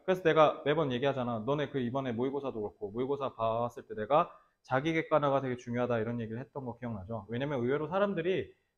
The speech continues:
자기가 실패할 것 같다라는 그런 생각을 하게 되면 무너지는 경향이 있거든요. 그래서 성공하는 사람들은 대부분 자기 객관화를 되게 잘한다고 하죠. 내가 못하면 솔직하게 못한다 생각하고 그걸, 그걸 개선의 기회로 삼는데,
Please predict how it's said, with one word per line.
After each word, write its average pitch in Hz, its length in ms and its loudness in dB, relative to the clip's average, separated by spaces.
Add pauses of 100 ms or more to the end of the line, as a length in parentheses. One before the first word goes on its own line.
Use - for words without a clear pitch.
자기가 165 400 4
실패할 208 480 2
것 202 160 0
같다라는 139 720 0
그런 123 240 -4
생각을 170 320 -2
하게 180 160 -2
되면 135 440 -4
무너지는 135 1300 -6
경향이 120 300 -6
있거든요. 110 500 -8 (560)
그래서 135 480 0 (220)
성공하는 190 440 2
사람들은 156 460 -2
대부분 127 560 -2
자기 120 280 -2
객관화를 151 440 -2
되게 113 140 -6
잘한다고 110 460 -6
하죠. 113 220 -10
내가 156 420 4 (240)
못하면 151 460 0
솔직하게 170 480 -2
못한다 131 600 -2
생각하고 156 460 -6
그걸, 107 300 -6 (100)
그걸 120 200 -4
개선의 131 360 -6
기회로 113 220 -4
삼는데, 175 500 0